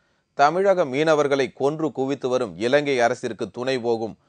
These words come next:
மத்திய மாநில அரசுகளுக்கு கேப்டன் விஜயகாந்த் கடும் கண்டனம் தெரிவித்துள்ளார். இது தொடர்பாக அவர் வெளியிட்டுள்ள அறிக்கையில், "பொழுது விடிய தவறினாலும் இலங்கை கடற்படையினரால் நமது கடலோர மீனவர்கள் தாக்குதலுக்கு ஆளாவது தவறுவதில்லை" என்றும்,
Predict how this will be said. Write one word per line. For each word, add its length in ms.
மத்திய 520
மாநில 500
அரசுகளுக்கு 600
கேப்டன் 460
விஜயகாந்த் 580
கடும் 340
கண்டனம் 500
தெரிவித்துள்ளார். 600
இது 260
தொடர்பாக 520
அவர் 240
வெளியிட்டுள்ள 560
அறிக்கையில், 540
"பொழுது 380
விடிய 320
தவறினாலும் 600
இலங்கை 460
கடற்படையினரால் 840
நமது 380
கடலோர 480
மீனவர்கள் 580
தாக்குதலுக்கு 720
ஆளாவது 600
தவறுவதில்லை" 720
என்றும், 380